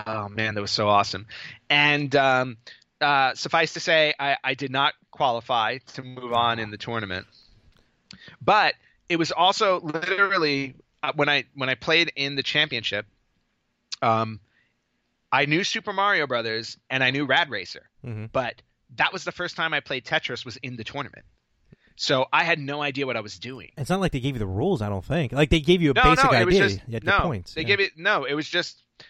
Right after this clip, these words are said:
Speaker 1: they, they, they, they, they gave you the run through of what you needed to do, which was you needed to collect fifty coins in Super Mario Brothers.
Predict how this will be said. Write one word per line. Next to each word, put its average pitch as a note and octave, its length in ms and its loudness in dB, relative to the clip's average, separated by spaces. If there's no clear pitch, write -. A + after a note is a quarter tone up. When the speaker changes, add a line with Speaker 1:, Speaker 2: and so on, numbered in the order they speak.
Speaker 1:
they, D3+ 300 0
they, D3 220 0
they, C#3 240 0
they, C#3 180 -2
they C3 160 2
gave C#3+ 300 0
you F3+ 180 0
the F3 120 -2
run D3+ 240 2
through C#3+ 200 0
of B2 80 -2
what C3 180 -2
you C3 120 -2
needed C3 340 -2
to F3 100 -2
do, A2+ 440 -2
which B2+ 220 4
was A#2+ 480 4
you C3+ 160 0
needed C3+ 180 2
to C3+ 100 -4
collect C3+ 340 2
fifty - 420 -2
coins E3 440 -2
in E3 80 -6
Super E3+ 280 -2
Mario A#2+ 380 4
Brothers. G#2+ 540 -2